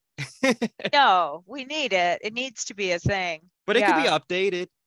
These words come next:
Speaker 2: It could be. I mean, other horror franchises. Look at all the Halloween masks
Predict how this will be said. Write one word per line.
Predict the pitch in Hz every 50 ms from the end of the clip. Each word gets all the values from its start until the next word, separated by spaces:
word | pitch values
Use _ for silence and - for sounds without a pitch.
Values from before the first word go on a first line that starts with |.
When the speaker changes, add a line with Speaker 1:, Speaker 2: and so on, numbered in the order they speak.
| _ _ _ -
Speaker 2:
It | - -
could | - 539 - -
be. | 359 339 415 349
I | - 269
mean, | 277 311 330 285
other | 247 240 262 330 320 285
horror | 247 247 240 240 233
franchises. | - - 214 190 185 190 - - 180 175 175 - 202 180 196 208 - - - _ _ _ _ _ -
Look | 254 - -
at | -
all | 427 330 302
the | 285 302
Halloween | 262 233 226 233 277 302 302 311 370 415 453
masks | 302 254 240 208 180 175 196 - - - - - - -